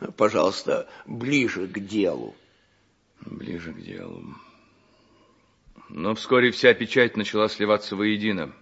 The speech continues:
Speaker 2: Владельцы продавали издательство за издательством, газету за газетой концерну. И всякий раз это мотивировалось соображениями экономической выгоды. Концерн сожрал и ту газету, где работал я.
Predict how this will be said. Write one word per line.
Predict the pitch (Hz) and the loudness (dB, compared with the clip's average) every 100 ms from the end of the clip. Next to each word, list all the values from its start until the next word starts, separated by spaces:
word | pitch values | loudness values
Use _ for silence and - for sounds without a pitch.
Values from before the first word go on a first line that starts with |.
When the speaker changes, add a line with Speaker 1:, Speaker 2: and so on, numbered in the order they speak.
| _ _ _ _ - _ _ | _ _ _ _ -20 _ _
Speaker 2:
Владельцы | 71 71 87 110 104 - | -10 -6 -2 -2 -2 -4
продавали | 101 98 101 104 98 | -4 2 4 4 2
издательство | 80 107 92 92 - | 2 2 2 -2 -8
за | 90 90 | -6 -6
издательством, | 80 101 98 82 - 87 80 - _ - | 0 2 2 -4 -8 -6 -6 -10 _ -18
газету | 65 - 80 85 101 87 | -12 -8 -4 -2 -2 -2
за | 90 | -6
газетой | 82 82 95 95 87 | -6 -2 -2 0 -4
концерну. | - 85 80 - 101 82 69 65 _ _ _ _ _ _ - _ _ - | -4 -6 -2 2 2 2 -6 -12 _ _ _ _ _ _ -20 _ _ -8
И | 85 | -8
всякий | - - 120 - 104 98 | -8 2 2 2 0 4
раз | 117 - | 2 2
это | 98 98 | -4 -4
мотивировалось | 95 95 104 104 101 95 - | -4 -2 0 2 2 0 -2
соображениями | 90 85 85 98 92 90 90 90 85 _ _ - | -4 -2 -2 -2 -2 -4 -4 -6 -8 _ _ 0
экономической | 101 - 92 87 101 101 92 - - 82 73 | 0 0 -2 -2 -2 -4 -8 -8 -4 -4 -2
выгоды. | 76 76 69 67 - _ _ _ _ _ _ _ _ _ _ _ _ _ _ _ _ | -6 -6 -8 -8 -14 _ _ _ _ _ _ _ _ _ _ _ _ _ _ _ _
Концерн | - 120 120 - 151 160 | 0 2 2 6 6 6
сожрал | 151 139 110 113 143 127 | 2 2 4 6 6 6
и | |
ту | - 147 | 2 2
газету, | 127 104 123 123 117 | 2 4 2 2 -2
где | 95 107 | 2 4
работал | 98 82 98 95 | 4 2 0 0
я. | 90 71 76 76 | 0 0 -2 -2